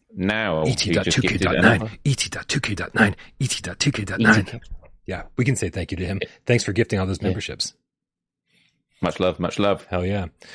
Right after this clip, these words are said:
Speaker 2: All right, man, we're gonna go back to full screen here because it's time to tackle the next part of this trailer, which is, uh, right here. Uh, we're opening a door. I'm narrating 'cause I fucking don't remember what this is.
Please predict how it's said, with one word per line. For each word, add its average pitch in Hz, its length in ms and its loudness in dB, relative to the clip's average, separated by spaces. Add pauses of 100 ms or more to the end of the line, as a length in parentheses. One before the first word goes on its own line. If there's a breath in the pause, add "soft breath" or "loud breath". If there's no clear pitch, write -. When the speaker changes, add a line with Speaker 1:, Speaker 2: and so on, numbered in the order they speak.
(180 loud breath)
Speaker 2:
All 113 80 4
right, 117 80 6
man, 110 100 6
we're 113 80 4
gonna 123 120 4
go 113 80 4
back 117 160 2
to - 100 -12
full 131 180 2
screen 117 260 2
here 113 160 4
because 92 200 -4
it's - 140 -6
time 123 260 4
to 120 300 4
tackle 123 760 6
the 113 300 4
next 117 300 4
part 117 220 4
of 107 80 0
this 104 140 -2
trailer, 113 360 0
which 113 360 -2
is, 165 1300 8 (300 loud breath)
uh, 123 440 2 (120)
right 139 160 8
here. 185 220 8 (1400)
Uh, 107 280 0
we're 113 100 4
opening 143 280 8
a 127 40 8
door. 185 480 8 (140)
I'm 95 120 -2
narrating 85 380 4
'cause 80 140 -4
I 82 60 -2
fucking 82 340 -8
don't 80 140 -8
remember 85 260 -8
what 85 200 -8
this - 180 -8
is. 95 180 -2